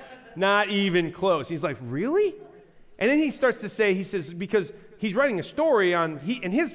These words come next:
his opinion is that faith should be separated from politics. Now, he's Jewish by tradition. This guy was Jewish. And so I stop him. I say, "Tell me how you do that.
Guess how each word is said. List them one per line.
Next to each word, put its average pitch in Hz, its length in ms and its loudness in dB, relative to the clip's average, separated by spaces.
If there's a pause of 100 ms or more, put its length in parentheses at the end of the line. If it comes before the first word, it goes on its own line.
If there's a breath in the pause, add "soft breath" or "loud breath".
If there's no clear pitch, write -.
his 294 180 0
opinion 165 380 -2
is 143 120 -4
that 147 280 -2
faith 180 320 2
should 151 160 -4
be 139 80 -10
separated 123 560 -6
from 147 140 -14
politics. - 480 -6
Now, 143 100 -6
he's 180 260 -8
Jewish 170 480 -4
by 151 200 -4
tradition. 151 560 -10
This 117 120 -14
guy 135 160 -2
was 123 140 -6
Jewish. 127 380 -10 (560 soft breath)
And 185 100 -2
so 240 140 -2
I 226 140 0
stop 277 380 -4
him. 214 120 -8
I 185 80 -6
say, 185 180 -4
"Tell 277 460 -2
me 339 180 2
how 226 380 -2
you 196 240 -6
do 170 320 -6
that. 127 440 -12